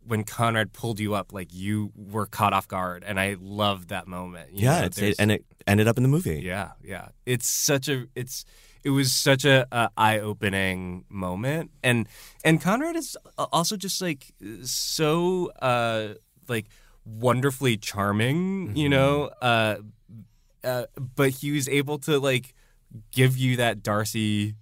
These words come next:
Speaker 1: snootiness at the beginning,
Speaker 3: Oh, yeah.
Speaker 1: you know, and I think that that transformation of how the audience, like, sees that character, like,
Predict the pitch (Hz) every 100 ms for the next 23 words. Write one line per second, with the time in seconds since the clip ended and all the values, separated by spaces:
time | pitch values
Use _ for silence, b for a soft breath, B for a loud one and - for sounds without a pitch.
0 | _ - - 123 135 101 85 92 101 90
1 | 95 95 85 98 107 85 80 78 92 92
2 | 95 104 104 107 107 107 113 110 95 104
3 | - - 110 110 - 101 101 95 104 95
4 | 87 b b b b 139 143 139 113 113
5 | 107 98 - 101 - 113 101 95 - 95
6 | 95 104 160 180 196 - 110 101